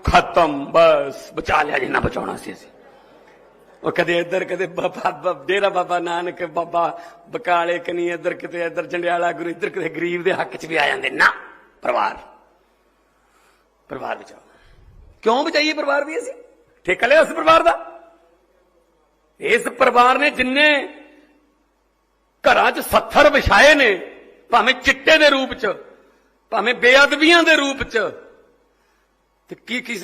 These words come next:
ਅਸੀਂ ਕਿਉਂ ਪਰਿਵਾਰ ਬਚਾਈਏ ਇਹਨਾਂ ਦਾ? ਕਹਿੰਦੇ ਤੁਹਾਡਾ ਫਰਜ਼ ਬਣਦਾ ਸਾਡਾ ਪਰਿਵਾਰ ਬਚਾਓ, ਫਰਜ਼ ਬਣਦਾ ਸਾਡਾ। ਹੱਦ ਆ ਯਾਰ। ਮੈਂ ਤੁਹਾਡੇ ਤੋਂ ਵੋਟਾਂ ਮੰਗਣ ਨਹੀਂ ਆਇਆ।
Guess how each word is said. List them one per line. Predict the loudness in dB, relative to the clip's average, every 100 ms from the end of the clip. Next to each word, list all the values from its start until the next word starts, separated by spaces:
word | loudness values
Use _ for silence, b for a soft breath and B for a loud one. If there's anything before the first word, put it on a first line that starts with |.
| -4
ਅਸੀਂ | -4 -4
ਕਿਉਂ | -2 2
ਪਰਿਵਾਰ | 2 2 2
ਬਚਾਈਏ | 0 0 0
ਇਹਨਾਂ | -4
ਦਾ? | -6 -10 -20 _ _ _ _ _ _ _ _
ਕਹਿੰਦੇ | -4
ਤੁਹਾਡਾ | -2 0
ਫਰਜ਼ | 0 2 2 2
ਬਣਦਾ | 0 2 0
ਸਾਡਾ | 0 -2
ਪਰਿਵਾਰ | 0 0 2 2 2
ਬਚਾਓ, | 0 -4 -4 B B 0
ਫਰਜ਼ | 2 4 4
ਬਣਦਾ | 4 4 4
ਸਾਡਾ। | 6 4 2 0 -10 -20 _ _ _ _ _ _ -18
ਹੱਦ | -10 -4
ਆ | -4
ਯਾਰ। | -4 -10 -14 -20 _ _ _ _ _ _ _ _ _ _ _ _ _ _ _ _ _ _ _ _ _ _ _ _ _ _ _ _
ਮੈਂ | -4 -2 -2
ਤੁਹਾਡੇ | -2
ਤੋਂ | -2
ਵੋਟਾਂ | -4 -2 -2
ਮੰਗਣ | -4 -6
ਨਹੀਂ | -8
ਆਇਆ। | -8 -8